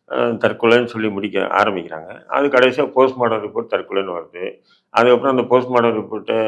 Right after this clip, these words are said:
ஜிம்பர் மருத்துவமனைக்கு அனுப்புறாங்க. அவங்களும் பார்த்துட்டு ஆமா தற்கொலைன்னு, ஏன்னா அது எல்லாமே ஒண்ணா வரும். போலீஸ் என்ன சொல்லுதோ அதுதான் அரசு மருத்துவர்கள் சொல்லுவாங்க.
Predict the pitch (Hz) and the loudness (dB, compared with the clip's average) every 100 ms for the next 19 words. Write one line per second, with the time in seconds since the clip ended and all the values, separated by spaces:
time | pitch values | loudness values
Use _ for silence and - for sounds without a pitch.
0 | 101 101 101 98 95 113 120 110 98 - | 0 -2 -4 -6 -4 2 2 2 -2 -6
1 | 95 92 90 90 85 82 85 98 - 120 | -10 -8 -10 -12 -12 -14 -12 -12 -2 0
2 | 135 139 120 117 117 110 151 123 113 110 | 0 0 0 0 -2 -4 0 0 0 -2
3 | 98 95 - 95 90 92 117 147 127 107 | -2 -4 -6 -10 -10 -4 -2 2 2 4
4 | 101 131 147 147 120 127 110 - - 123 | 4 6 4 4 2 2 2 2 4 4
5 | 117 110 107 104 110 123 107 110 117 101 | 2 -4 -4 -4 0 2 2 2 0 -2
6 | 92 98 107 - 95 98 101 101 95 90 | -2 -2 -2 -6 -6 -6 -8 -16 -14 -14
7 | 87 - 92 87 82 82 107 | -16 -12 -8 -6 -6 -8 -16